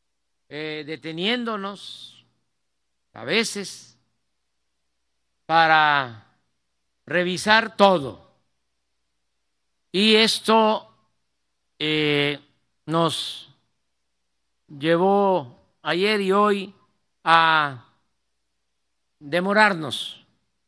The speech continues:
en la supervisión, pero fue muy importante, porque no es lo mismo sobrevolar los mil quinientos cincuenta y cuatro kilómetros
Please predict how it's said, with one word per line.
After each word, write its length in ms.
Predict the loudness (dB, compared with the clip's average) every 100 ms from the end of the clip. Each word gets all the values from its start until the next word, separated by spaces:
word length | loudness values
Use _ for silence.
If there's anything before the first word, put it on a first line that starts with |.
| _
en 180 | -12 -4
la 320 | -2 0 0
supervisión, 800 | -2 -6 -6 -6 -6 -6 -6 -10 _ _ _ _ _ _ _ _ _ -12
pero 200 | -10 -2
fue 160 | 0
muy 320 | 2 2 2 0
importante, 720 | -4 -4 -2 0 0 -4 -20 _ _ _ _ _ _ _ _ _ _ _ _ _ _ _
porque 600 | -14 -10 -6 -4 -4 -8 -20 _ _ _ _ _ _ _
no 400 | -8 -4 -2 -2
es 640 | -4 -8 -12 -16 -20 -20 _ _ _ _ -12
lo 180 | -8 -6
mismo 640 | -6 -6 -6 -8 -8 -14 _ _
sobrevolar 800 | -12 -6 -4 -2 2 2 0 -10 _ _ _ _ _ _ _ _ _ _ _ _ _ _ -8
los 340 | -4 -4 -6
mil 340 | -6 -4 -6
quinientos 520 | -8 -6 -4 -6 -8 -10
cincuenta 380 | -8 -8 -8
y 20 | -8
cuatro 640 | -4 -4 -4 -6 -6 -6
kilómetros 760 | -4 -2 -2 -4 -10 -12 -16